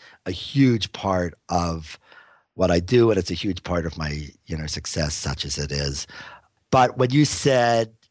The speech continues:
that trust seems to be the essence,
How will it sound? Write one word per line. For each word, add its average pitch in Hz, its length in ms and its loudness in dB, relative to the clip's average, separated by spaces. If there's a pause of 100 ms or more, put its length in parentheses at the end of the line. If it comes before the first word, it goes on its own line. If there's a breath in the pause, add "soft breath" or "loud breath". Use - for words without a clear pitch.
(200)
that 104 260 0 (220)
trust - 640 -2 (280)
seems 110 300 -8
to 98 80 -12
be 104 120 -4
the 101 300 -4
essence, 98 720 -2